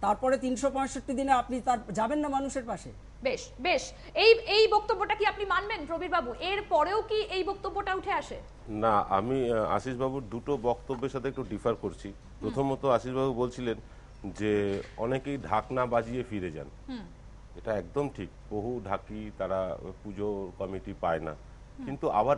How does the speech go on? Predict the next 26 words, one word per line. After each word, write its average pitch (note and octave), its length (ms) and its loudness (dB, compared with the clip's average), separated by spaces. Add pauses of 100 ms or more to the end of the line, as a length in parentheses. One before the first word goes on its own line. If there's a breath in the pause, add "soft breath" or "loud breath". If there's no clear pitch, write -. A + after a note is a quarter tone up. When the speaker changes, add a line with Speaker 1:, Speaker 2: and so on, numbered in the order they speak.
Speaker 3:
এটাও C#3 340 2
সাথে C#3 280 -2
সাথে C3+ 240 -4
সত্যি F#2 440 -8 (520)
যে G#2+ 80 -4 (100)
বহু A#2+ 360 -2
ঢাকি G#2 400 0
কিন্তু C3 400 -6 (500)
বছরের B2+ 380 -2
অর্ধেক G#2 380 -2
রোজগার A2+ 460 -2
এই A#2+ 220 -6
পুজো A2+ 240 -4
থেকেই C#3 320 -4
করে B2+ 240 -2
নিয়ে F2 180 -4
যান। D2 140 -10
শুধু - 520 -10
Speaker 2:
একদমই D#3 200 -2
Speaker 3:
তাই B2+ 160 8
Speaker 2:
তাই, D3 40 2
Speaker 3:
না, A2+ 160 4
Speaker 2:
হ্যাঁ। A2+ 160 2
Speaker 3:
আমি C#3 120 2
নিজে B2+ 320 0
বি-, A#2+ 140 -6